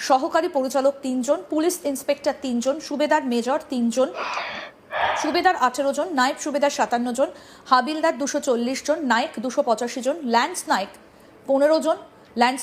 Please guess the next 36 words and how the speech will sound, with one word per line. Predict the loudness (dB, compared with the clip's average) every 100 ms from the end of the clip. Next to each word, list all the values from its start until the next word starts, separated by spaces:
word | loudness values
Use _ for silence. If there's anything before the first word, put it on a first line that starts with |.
| 0
নায়েক | 0 0 -6
তিনশো | -6 -4 -6
সাতাশ | 0 2 2 0 0
জন, | -4 -4 -16 -18 -4
সিপাহী | 0 2 2 2 2
অফিস | 0 0 -6 0
সহকারী | 2 4 2 2 0
পনেরো | 0 0 0
জন, | -2 -4
সিপাহী | 0 0 0 -2 -2
এক | -2
হাজার | 0 0 0
দুশো | -6 -6 -4 -6
একুশ | -2 -2 -2
জন | -4 0
সহ | 0 0 -4 -16 -18 -2 0
বিভিন্ন | 0 0 0 0
ক্যাটাগরিতে | 0 0 -2 -2 -2
নতুন | -2 -4 -2
পদ | -2 0
তৈরি | -4 -4
করা | -6 -6
হয়েছে। | -6 -6 -8 -8 -20 -20 -10 0
নতুন | 2 2 4
পদগুলো | 2 2 -2 0
তৈরির | 0 -2 -2
ক্ষেত্রে | -2 0 0
সরকারি | 0 0 -2 0
নির্দেশনা, | -2 -4 -4 -2 -2 2
অর্থ | 0 0 -2
বিভাগের | 0 0 -2 -4 -8 -20 -20 -18 -8 -4
জিও | 0 4 4 4 0
অনুমোদন | 2 2 2 0 -2 -2
এবং | 0 0 0
সংশ্লিষ্ট | 0 0 -4 -6 -4 -2
নিয়োগবিধি | 0 -2 -4 -4